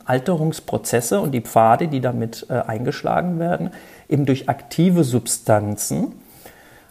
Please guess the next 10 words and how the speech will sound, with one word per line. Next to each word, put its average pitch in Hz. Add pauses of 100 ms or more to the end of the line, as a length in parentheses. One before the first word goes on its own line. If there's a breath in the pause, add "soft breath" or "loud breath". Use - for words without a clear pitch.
ähm, 139 (640)
ja, 127
sag 143
ich 147
mal, 147
verändert 170
werden 117
können 156
im 175
Positiven. 151